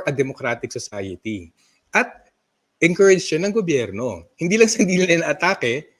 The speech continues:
So kumbaga, walang, walang crimes of commission na inaatake yung mga union. May actually pagsuporta doon sa pag-uunion in the workplace. Kasi nakita, one, yun ang prinsipyo ng isang demokratikong lipunan na may bahagi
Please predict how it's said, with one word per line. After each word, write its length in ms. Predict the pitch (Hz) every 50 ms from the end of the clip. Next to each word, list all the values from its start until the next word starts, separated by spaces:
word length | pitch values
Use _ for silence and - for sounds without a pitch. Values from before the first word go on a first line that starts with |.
| _ _ _
So 160 | _ - 120
kumbaga, 320 | 110 110 117 123 147 139 123
walang, 400 | 117 123 123 120 120 120 120 123
walang 240 | 131 131 127 -
crimes 240 | - 139 131 123 -
of 80 | 139 -
commission 480 | - 147 135 143 151 - - 123 113
na 80 | 110 117
inaatake 480 | 117 117 113 117 - 117 113 - 127 123
yung 80 | 127
mga 80 | 135 151 156
union. 240 | 151 131 113 101 101 104 104 _ _ _ - _ _ - 202
May 80 | 214
actually 240 | 247 - - 226 220
pagsuporta 720 | 202 175 - - 170 - - 165 170 160 160 - 123 113 110
doon 160 | 123 139 131
sa 80 | -
pag-uunion 720 | - - 156 147 135 135 147 160 156 147 139 127 117 120 123 -
in 80 | 123 131
the 80 | 139 131
workplace. 640 | 110 107 110 107 - _ - 92 90 90 - -
Kasi 160 | 135 131 185 196
nakita, 640 | 202 196 190 - 196 185 180 - 120 117 120 - _ _ _ _ _ _ _ _ _ _ _ _ -
one, 320 | 127 127 143 180 202 196 - - _ _ _ _
yun 160 | - 135 139
ang 80 | 139 135
prinsipyo 560 | - 139 143 139 - 185 190 190 - 170 147
ng 80 | 135
isang 80 | 123 139
demokratikong 640 | 127 127 131 127 127 127 117 113 113 123 - 120 110
lipunan 480 | 117 120 - 113 107 101 98 101 117
na 160 | 123 123 127 131
may 80 | 131
bahagi 640 | 127 123 - 120 131 127 127 120 123 127 135 143 -